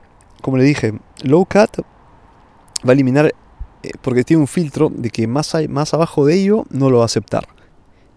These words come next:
Y el high pass es lo mismo, que te dice que a partir de esa frecuencia arranca. Todo lo que está abajo lo elimina. Esos son sinónimos, ¿no? High pass o low cut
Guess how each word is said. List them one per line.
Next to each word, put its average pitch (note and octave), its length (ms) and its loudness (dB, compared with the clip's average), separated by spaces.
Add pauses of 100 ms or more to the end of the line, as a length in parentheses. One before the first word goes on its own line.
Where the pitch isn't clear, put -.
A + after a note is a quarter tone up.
(160)
Y C3 160 4
el C#3 140 4
high F#3 280 2
pass - 480 -2
es B2 140 -8
lo C#3+ 80 -2
mismo, A#2+ 340 -4 (420)
que - 120 -2
te B2+ 120 -4
dice B2 380 0 (500)
que G#2+ 140 -4
a G#2 40 -4
partir A2+ 340 -2
de G3+ 60 4
esa E3+ 160 -2
frecuencia G#3 640 0 (520)
arranca. A2 540 0
Todo F3+ 160 0
lo D#3+ 80 2
que C3+ 60 -4
está D#3+ 140 -2
abajo F3 460 0 (160)
lo A2+ 120 -2
elimina. G#2+ 420 -2 (380)
Esos G3 240 -2
son E3 120 0
sinónimos, A2+ 640 -4
¿no? G3+ 80 -4 (520)
High F3 200 0
pass C3+ 420 -4 (640)
o C3 180 -2
low D3 280 2
cut - 340 -2